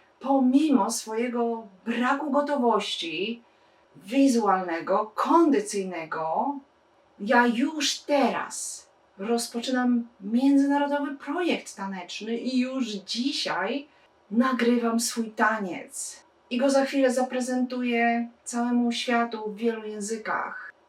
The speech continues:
Przy pomocy koleżanek, które mnie troszeczkę przesłonią z prawej i z lewej. Nie będę musiała być aż tak bardzo wyeksponowana. No i przede wszystkim to też będzie ciekawsze do oglądania, bo po prostu będzie nas kilka.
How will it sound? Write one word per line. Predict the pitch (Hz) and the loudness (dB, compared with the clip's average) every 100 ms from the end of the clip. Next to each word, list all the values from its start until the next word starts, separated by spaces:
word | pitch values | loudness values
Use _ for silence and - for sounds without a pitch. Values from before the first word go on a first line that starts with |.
| _ | _
Przy | - 320 254 | -2 0 -2
pomocy | 202 190 214 233 233 - 190 185 - _ _ _ | -2 -2 2 2 2 -4 -4 -4 -12 _ _ _
koleżanek, | 185 180 180 202 269 254 233 220 - - _ _ _ _ _ _ _ _ _ _ | -6 -4 -4 0 2 2 2 0 -6 -18 _ _ _ _ _ _ _ _ _ _
które | - 214 | -4 -2
mnie | 196 - | -2 -4
troszeczkę | 180 - - - 196 196 - | -6 -2 -2 0 0 0 -4
przesłonią | - - 240 - 247 277 285 277 262 254 254 | -4 0 0 0 8 12 12 10 2 -2 -4
z | 254 - | -6 -8
prawej | 277 269 254 247 247 - | -6 -2 -2 -4 -6 -4
i | 233 | -6
z | 233 | -4
lewej. | 247 240 233 226 220 214 | -4 -4 -4 -6 -8 -8
Nie | 208 220 | -8 -6
będę | 214 208 190 190 | -6 -6 -6 -10
musiała | 196 208 | -8 -8
być | 190 - - | -8 -10 -6
aż | 240 240 | -6 -4
tak | 233 220 | -4 -2
bardzo | 208 214 202 | 0 -2 -4
wyeksponowana. | 196 196 - 190 202 220 262 240 226 233 - _ _ | -6 -6 -8 -10 -6 -2 0 0 0 -4 -16 _ _
No | 233 | -6
i | 277 | -2
przede | 233 196 | -2 -4
wszystkim | 190 - 190 | -6 -8 -8
to | 185 | -6
też | 190 | -6
będzie | 202 202 | -4 -4
ciekawsze | 214 269 302 277 - 190 | -4 -2 0 -2 -2 -2
do | 196 | -2
oglądania, | 202 240 269 269 202 156 | 0 2 4 6 4 0
bo | 165 | -6
po | 165 - | -8 -10
prostu | 160 233 - | -4 -4 -4
będzie | 165 190 185 | -6 -6 -6
nas | 190 196 - | -8 -10 -10
kilka. | 220 220 202 - 156 | -6 -4 -4 -6 -8